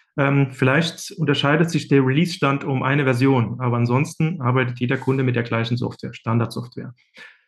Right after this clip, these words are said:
Allerdings gibt es ein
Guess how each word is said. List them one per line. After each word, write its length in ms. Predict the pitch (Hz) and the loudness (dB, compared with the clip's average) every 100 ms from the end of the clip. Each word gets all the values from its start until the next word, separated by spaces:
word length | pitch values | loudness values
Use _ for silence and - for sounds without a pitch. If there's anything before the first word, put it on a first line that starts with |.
| _ _ | _ _
Allerdings 640 | 135 139 131 202 240 - - - 359 302 | -2 2 6 6 6 0 -14 -18 -14 -8
gibt 360 | 143 185 185 | -2 -2 2
es 460 | 190 - - - - - _ | 2 2 -2 -10 -14 -20 _
ein 500 | 147 127 123 123 - | -2 2 2 2 -6